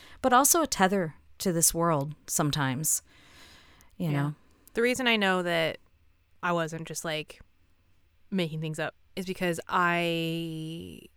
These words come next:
Speaker 2: didn't under-, I didn't know about one of the components. My name is a
Speaker 1: Oh, wow.
Speaker 2: portmanteau, which I think is great. And one of the words I knew, and the other one I didn't. And I looked it up, and I was like,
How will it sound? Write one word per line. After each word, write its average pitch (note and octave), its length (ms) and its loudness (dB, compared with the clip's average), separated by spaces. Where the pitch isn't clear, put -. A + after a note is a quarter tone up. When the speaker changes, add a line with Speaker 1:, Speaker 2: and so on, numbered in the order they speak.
Speaker 2:
didn't G#3 300 -2
under-, E3 380 -4
I F3+ 80 -4
didn't F3 240 -2
know D#3+ 220 0
about D3 340 -2
one E3+ 260 0
of D3+ 140 -6
the D3+ 100 -6
components. A#3+ 540 -2
My A#3+ 200 8
name C#4+ 200 4
is F#3+ 60 4
a - 20 4
Speaker 1:
Oh, F#3 40 4
wow. F3+ 40 2
Speaker 2:
portmanteau, F#3+ 600 4
which G3 140 -4
I G3 60 -2
think F#3+ 140 -4
is F3+ 80 -8
great. - 200 -6
And F#3+ 120 4
one A#3+ 120 8
of C#4+ 80 6
the C4 60 4
words B3 240 4
I F3+ 120 0
knew, G3 260 2
and E3 100 -4
the F#3+ 40 -2
other G3+ 100 -2
one G3 120 -2
I E3 100 -2
didn't. - 440 -8
And E3+ 100 -4
I D#3+ 80 -2
looked E3+ 220 -4
it F3+ 60 4
up, F3 120 2
and E3+ 80 -4
I D#3+ 60 -2
was D3+ 180 -8
like, C#3+ 340 -14